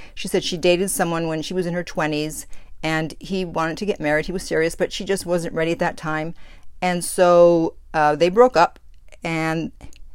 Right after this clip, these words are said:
then he went on to marry someone else. And then a few years later, she realized that she had lost a great guy, but of course she couldn't do anything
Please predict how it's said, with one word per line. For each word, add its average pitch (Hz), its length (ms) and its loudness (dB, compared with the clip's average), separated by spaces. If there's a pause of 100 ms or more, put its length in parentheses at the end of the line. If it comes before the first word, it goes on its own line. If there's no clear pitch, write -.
(140)
then 170 200 -2
he 190 100 -2
went 165 180 -2
on 165 100 -2
to 180 80 -10
marry 170 180 0
someone 247 240 0
else. 160 260 0
And 196 100 -2
then 220 80 0
a 214 40 0
few 247 160 -4
years 220 220 0
later, 220 280 4
she - 160 -4
realized 185 500 4
that - 160 -2
she - 200 -10
had 170 140 -2
lost 165 400 2 (320)
a - 80 -6
great 185 260 2
guy, 208 440 4 (500)
but 185 120 8
of 165 80 2
course 202 140 0
she 190 120 0
couldn't 180 340 2
do 302 140 2
anything 170 420 0